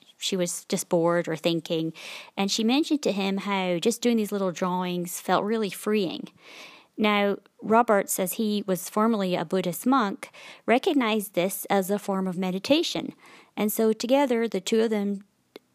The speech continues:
um, developed the Zentangle method.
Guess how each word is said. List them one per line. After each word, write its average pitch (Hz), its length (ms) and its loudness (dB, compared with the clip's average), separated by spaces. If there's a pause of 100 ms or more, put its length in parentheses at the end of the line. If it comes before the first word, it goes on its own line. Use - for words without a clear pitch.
(120)
um, 180 260 2
developed 175 720 0
the 185 160 2
Zentangle 185 720 0
method. - 480 -4